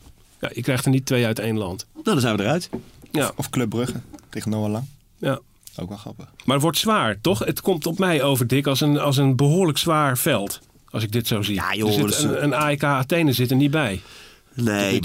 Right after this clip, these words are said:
Speaker 2: maar wel wat andere clubs, weet je, die, eh, die, die tot de mindere g-, goden waar het minder is, misschien, eh, wat, eh, denigrerend. Maar, eh, waar, eh, Ajax wel, eh, gewoon competitie mee, eh, mee, eh, moet, eh, moet kunnen houden.
Speaker 3: Daarvoor zit je ook in de Champions League, anders moet je,
Speaker 2: Ja,
Speaker 3: anders
Speaker 2: joh,
Speaker 3: moet je
Speaker 2: dat
Speaker 3: lekker naar de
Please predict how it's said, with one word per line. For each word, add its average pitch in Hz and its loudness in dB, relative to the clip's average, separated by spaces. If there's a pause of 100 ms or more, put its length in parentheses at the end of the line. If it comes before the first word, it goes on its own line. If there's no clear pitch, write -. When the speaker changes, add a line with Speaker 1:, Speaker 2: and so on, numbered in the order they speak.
Speaker 2:
maar 87 -4
wel 87 -2
wat 87 -2
andere 87 0
clubs, 87 -2
weet 87 -2
je, 95 0
die, 90 0
eh, 90 0
die, 92 -2
die 92 -2 (140)
tot 104 -4
de 101 -2
mindere 101 2
g-, 82 -8
goden 95 -2
waar 90 0
het 87 -4
minder 90 0
is, 85 -6
misschien, 90 -4
eh, 87 -2
wat, 90 -6
eh, 92 -2
denigrerend. 92 0
Maar, 90 0
eh, 90 0 (100)
waar, 87 -4
eh, 85 -4
Ajax 82 -4
wel, 85 -2
eh, 87 -2
gewoon 90 -6
competitie 95 -4
mee, 92 0
eh, 85 -2 (300)
mee, 87 -4
eh, 87 -4
moet, 90 -6
eh, 95 -4
moet 92 -4
kunnen 92 -2
houden. 87 -2 (160)
Speaker 3:
Daarvoor 120 -4
zit 104 -2
je 113 -2
ook 101 -4
in 107 0
de 101 0
Champions 110 -2
League, 117 -4
anders 98 -6
moet 101 -2
je, 127 2
Speaker 2:
Ja, 123 2
Speaker 3:
anders 117 2
Speaker 2:
joh, 113 4
Speaker 3:
moet 104 2
je 101 0
Speaker 2:
dat 110 -2
Speaker 3:
lekker 110 0
naar 113 0
de - -